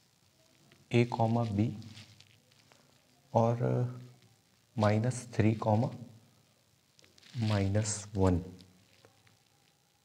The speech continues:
ठीक है, तो हमें A ratio B की value निकालनी है। A ratio B की value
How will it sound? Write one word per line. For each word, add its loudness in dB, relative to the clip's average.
ठीक 0
है, -8
तो 6
हमें 2
A 6
ratio 4
B 6
की 2
value 2
निकालनी -4
है। -14
A 4
ratio 2
B 2
की 0
value -4